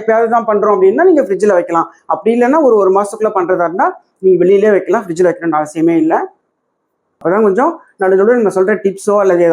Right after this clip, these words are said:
அந்த சமையலை பத்தி நம்ம ஏதாவது சொல்லுவோம் சமைக்கும் போது, அதெல்லாம் உங்களுக்கு ரொம்ப யூஸ்ஃபுல்லா இருக்கும். உங்களுக்கு அந்த ரிசல்ட் வந்து கரெக்டா வரும். அதனால தான் வந்து ஸ்கிப் பண்ணாம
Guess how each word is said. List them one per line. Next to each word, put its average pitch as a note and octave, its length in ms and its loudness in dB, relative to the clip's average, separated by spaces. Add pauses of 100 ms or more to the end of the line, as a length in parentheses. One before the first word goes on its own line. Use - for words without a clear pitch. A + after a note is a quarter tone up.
(140)
அந்த E3 140 -2 (500)
சமையலை B3+ 340 2
பத்தி G3+ 200 -2
நம்ம F#3+ 180 2
ஏதாவது G3 220 -2
சொல்லுவோம் F#3 360 4 (300)
சமைக்கும் F#3+ 340 -2
போது, F3 160 2 (300)
அதெல்லாம் F3+ 240 -2
உங்களுக்கு F#3+ 220 0
ரொம்ப A3 120 0 (100)
யூஸ்ஃபுல்லா B3 440 0
இருக்கும். C#4+ 240 -2 (360)
உங்களுக்கு E4 300 2
அந்த A#3+ 200 2
ரிசல்ட் F4 340 0
வந்து B3 240 2
கரெக்டா G3 280 -2 (100)
வரும். F3 260 0
அதனால F3+ 280 2
தான் G#3 100 2
வந்து G3+ 140 0 (320)
ஸ்கிப் - 240 -4
பண்ணாம F#3 300 0